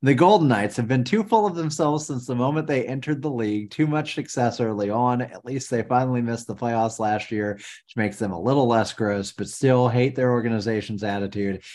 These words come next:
Entered the league as the lovable misfits who made an incredible run. Since then, the front office has been absolutely cutthroat, sacrificing anyone and ev-, anything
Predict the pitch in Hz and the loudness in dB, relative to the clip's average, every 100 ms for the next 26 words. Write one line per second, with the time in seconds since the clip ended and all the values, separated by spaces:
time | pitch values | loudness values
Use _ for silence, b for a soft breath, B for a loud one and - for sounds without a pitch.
0 | B 139 147 143 127 123 123 120 113 - | B -2 2 2 2 2 2 4 2 -2
1 | 104 131 156 139 127 127 123 - 113 117 | -2 0 0 -2 -2 -2 -2 -4 -6 -4
2 | 107 104 95 98 - 156 131 117 107 101 | -4 -4 -4 -6 2 2 4 2 2 0
3 | 101 101 B B - - 269 - 175 151 | -2 -6 B B -6 0 0 2 0 0
4 | 135 151 143 139 135 123 - 104 110 104 | -2 -2 -2 0 -2 -4 -6 -8 -6 -4
5 | 160 185 151 165 143 117 120 123 117 - | 2 2 2 -2 0 -2 0 0 0 -2
6 | 113 110 - 113 113 104 110 107 113 123 | -2 -2 -2 -2 -2 -4 -4 -4 -4 -2
7 | 127 123 117 113 113 - 131 131 120 120 | 0 0 0 -2 -4 -8 -6 -2 -2 0
8 | 160 117 110 | 0 2 -2